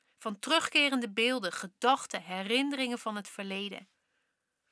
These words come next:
Dit deed hij zodat wij hersteld kunnen worden alsof deze dingen nooit zijn gebeurd.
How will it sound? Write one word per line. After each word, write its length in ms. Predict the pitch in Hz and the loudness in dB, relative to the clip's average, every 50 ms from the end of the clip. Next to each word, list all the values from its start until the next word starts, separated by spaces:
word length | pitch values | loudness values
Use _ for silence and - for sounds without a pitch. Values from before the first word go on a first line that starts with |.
| _ _ _ _ _ _ _ _ _ | _ _ _ _ _ _ _ _ _
Dit 220 | - 254 233 220 | 0 0 0 2
deed 280 | 262 269 294 330 349 - | 4 4 6 6 4 6
hij 220 | 262 202 196 208 | 8 8 8 8
zodat 300 | 196 - 254 247 262 - | 6 0 -2 -2 2 6
wij 160 | 262 240 226 | 6 6 6
hersteld 800 | 214 208 220 - - - - - - 339 330 359 381 381 - - | 4 2 0 0 0 -2 -2 2 4 6 6 6 6 4 2 -4
kunnen 320 | - 330 311 285 285 247 | -2 0 2 2 2 0
worden 380 | 214 226 233 233 214 202 196 196 | 0 2 2 2 2 2 0 0
alsof 340 | - 226 220 262 254 233 - | 0 0 0 0 -2 -2 0
deze 360 | - 240 233 - - 226 190 | 0 0 0 0 -2 -4 -2
dingen 500 | 214 247 262 269 269 247 220 220 220 226 | 0 2 2 2 0 0 -2 -2 0 2
nooit 320 | 240 285 302 339 359 339 | 4 4 4 4 4 2
zijn 240 | - - 302 302 285 | -2 -4 -4 -4 -4
gebeurd. 680 | - 254 220 208 269 302 285 196 - - - - - | -4 -6 -4 -4 -2 -2 -2 -2 -4 -6 -12 -12 -12